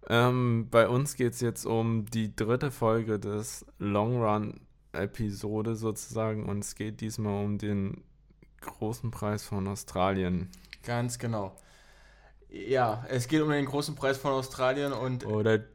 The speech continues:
Speaker 1: der große Preis des Chaos.
Speaker 2: Ja, hab ich auch ge-, hab ich auch ge-, äh, gesehen, denn, ähm, als wir zusammen geguckt haben, da auch nachgelesen habe, großer Preis, also oder,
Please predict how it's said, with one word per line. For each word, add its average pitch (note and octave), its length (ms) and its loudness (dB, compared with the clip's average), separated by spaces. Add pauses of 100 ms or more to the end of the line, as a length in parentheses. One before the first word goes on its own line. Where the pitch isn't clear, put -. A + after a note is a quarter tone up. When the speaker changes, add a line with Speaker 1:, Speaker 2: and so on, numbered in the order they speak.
(180)
Speaker 1:
der A2 160 8
große A2+ 380 2
Preis A2+ 420 4
des - 240 -4
Chaos. A2 640 2 (240)
Speaker 2:
Ja, C3+ 400 10 (160)
hab C3+ 120 6
ich C#3 100 4
auch C3 180 6
ge-, C3+ 160 4
hab A2+ 140 2
ich C3 100 -2
auch B2+ 180 0
ge-, B2 340 0
äh, A#2 260 -2
gesehen, A2 460 -4
denn, A2 220 -2
ähm, G#2 580 -6
als A2 180 -8
wir A#2 80 -8
zusammen A2+ 300 -6
geguckt A#2 340 -10
haben, A2 320 -2
da G2+ 480 -4
auch G#2+ 220 -8
nachgelesen G#2+ 600 -6
habe, G#2 320 -6
großer A2 540 -6
Preis, G2+ 400 -8
also A2 200 -4
oder, A#2 220 0